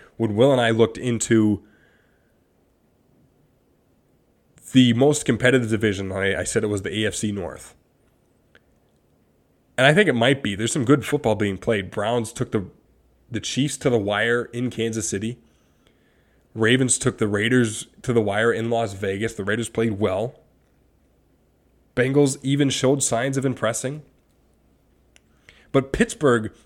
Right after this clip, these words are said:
to me, and I said it on Thursday, that's what I was getting to.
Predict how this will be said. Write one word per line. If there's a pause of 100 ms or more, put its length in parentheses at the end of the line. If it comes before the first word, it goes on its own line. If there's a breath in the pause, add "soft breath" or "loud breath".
(120)
to
me,
and
I
said
it
on
Thursday,
that's
what
I
was
getting
to.